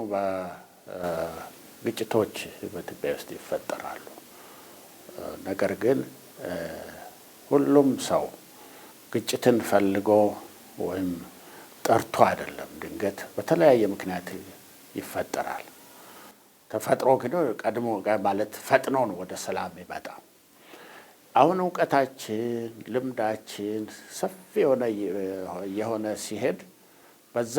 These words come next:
ልክ ፈጥነን ሰላምን ለመጥራት የተዘጋጀን አይደለም። በዚህ ምክንያት ነው ስንከባለል አንዳንድ ጊዜ ይሄ ችግር ሳይፈታ ወደ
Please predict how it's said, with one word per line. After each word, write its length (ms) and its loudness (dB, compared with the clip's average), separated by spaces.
ልክ 260 2
ፈጥነን 540 -2
ሰላምን 540 -2
ለመጥራት 580 -6
የተዘጋጀን 640 2
አይደለም። 420 -12
በዚህ 260 0
ምክንያት 400 4
ነው 160 -6
ስንከባለል 720 4
አንዳንድ 420 2
ጊዜ 200 -6
ይሄ 160 4
ችግር 280 -4
ሳይፈታ 500 -2
ወደ 160 2